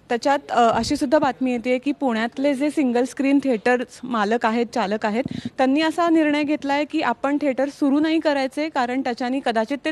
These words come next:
तोट्यात जाऊ शकतात. अ, दुसरीकडे मल्टिप्लेक्सनी असा निर्णय घेतलाय की,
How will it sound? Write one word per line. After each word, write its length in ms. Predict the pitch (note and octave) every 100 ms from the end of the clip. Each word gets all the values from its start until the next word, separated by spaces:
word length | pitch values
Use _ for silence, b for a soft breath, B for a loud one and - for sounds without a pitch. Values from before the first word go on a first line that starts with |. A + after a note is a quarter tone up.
| C4
तोट्यात 320 | A#3 A3+ C4 A#3
जाऊ 160 | A#3+
शकतात. 380 | A#3+ B3 - B3+ D#4+ B B B
अ, 240 | A3 A3+ A3
दुसरीकडे 560 | B3 C4+ D#4 D#4+ E4
मल्टिप्लेक्सनी 680 | D#4+ A#3+ C4+ C4+ C#4+ - D4
असा 200 | C#4+ D4
निर्णय 320 | C#4+ C4+ C4+
घेतलाय 380 | C4+ C4 B3+ C4
की, 280 | B3 C#4+